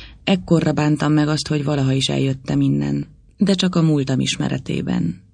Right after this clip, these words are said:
Szívesen jöttem. A kimaradt éveket szeretném behozni, ami bizony rendkívül nehéz feladat. Nem kerültem alacsonyabb osztályba, ezért lehetek most nyolcadikos.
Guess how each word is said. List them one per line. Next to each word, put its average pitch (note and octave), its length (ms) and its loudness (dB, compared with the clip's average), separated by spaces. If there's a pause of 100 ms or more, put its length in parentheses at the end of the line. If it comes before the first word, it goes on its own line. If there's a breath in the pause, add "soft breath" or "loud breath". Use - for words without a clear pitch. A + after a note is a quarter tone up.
(320)
Szívesen D#3+ 560 2
jöttem. C#3+ 640 -4 (420 loud breath)
A F#3+ 100 -2
kimaradt F#3 500 2
éveket D3+ 400 -2
szeretném C#3+ 500 -2
behozni, C#3 680 -2
ami E3+ 240 4
bizony E3 300 2
rendkívül C#3 560 0
nehéz B2+ 380 0
feladat. B2 580 -6 (520 loud breath)
Nem G#3 240 6
kerültem D#3 440 2
alacsonyabb C#3+ 520 0
osztályba, C#3+ 560 -4 (380 loud breath)
ezért F3 340 0
lehetek D3 320 -2
most D3+ 200 -2
nyolcadikos. - 880 -2